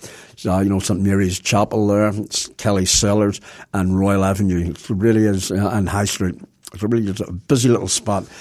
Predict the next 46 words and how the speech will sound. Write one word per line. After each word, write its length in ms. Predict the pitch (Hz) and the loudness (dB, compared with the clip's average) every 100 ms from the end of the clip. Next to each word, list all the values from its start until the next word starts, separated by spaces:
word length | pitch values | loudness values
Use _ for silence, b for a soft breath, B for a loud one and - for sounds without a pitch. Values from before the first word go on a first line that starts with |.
| B B | B B
and 100 | 113 | 0
it's, 200 | 110 - - 127 | 0 -4 -6 2
uh, 240 | 117 117 | 4 4
it's 380 | 98 - - 110 | 0 -8 -14 -12
pretty 240 | - 135 | -2 0
cool. 380 | 117 139 147 104 - | 2 2 4 2 0
You 100 | 117 | 0
know 40 | |
what 100 | 113 | 2
I 60 | 113 | 2
mean? 60 | 113 | 2
It's 120 | 104 | 2
always 320 | 117 107 - B B B | 0 0 -6 B B B
busy, 220 | 131 131 131 | 0 2 4
busy, 240 | 123 110 | 4 4
busy. 320 | 120 123 110 | 2 2 0
There's 260 | 82 - 98 | -2 -6 -2
always 240 | 104 95 | -2 -2
something 320 | - 110 113 | -2 -2 0
going 180 | 98 101 | 0 0
on 260 | 95 104 110 | 2 2 0
there. 200 | 95 87 73 B _ _ _ _ _ _ _ _ _ _ _ _ - B B B B B | 0 -2 -8 B _ _ _ _ _ _ _ _ _ _ _ _ -18 B B B B B
Uh, 300 | 113 117 117 | 2 4 4
if 100 | 107 | 4
they're 120 | 131 | 4
gonna 120 | 135 110 | 4 4
do 180 | 127 | 4
it, 60 | 120 | 4
it'll 180 | 113 104 | 4 0
privatise 880 | - 110 113 98 - 113 110 107 101 | 2 4 4 2 0 2 2 0 -2
walking, 520 | 101 120 123 127 113 | 2 4 4 2 2
cycling 500 | - 127 113 120 101 | 2 2 2 0 -2
and 100 | 82 | -2
public 240 | 95 92 | -4 -6
transport, 500 | - 104 107 110 104 - B B B | -4 -4 -2 -4 -4 -8 B B B
the 100 | 107 | -2
creation 380 | 127 117 113 107 | 2 2 2 0
of, 260 | 101 92 | 0 0
um, 580 | 107 104 104 104 104 107 - | 2 2 2 2 0 -6 -8
a 40 | 104 | -4
lot 160 | 110 | -4
of 80 | 110 | -2
safe 380 | - 156 139 123 | 2 4 4 2
and 160 | 110 98 | -2 0
green 220 | 113 110 | 2 2
streets, 440 | - 123 143 - | 0 0 0 -4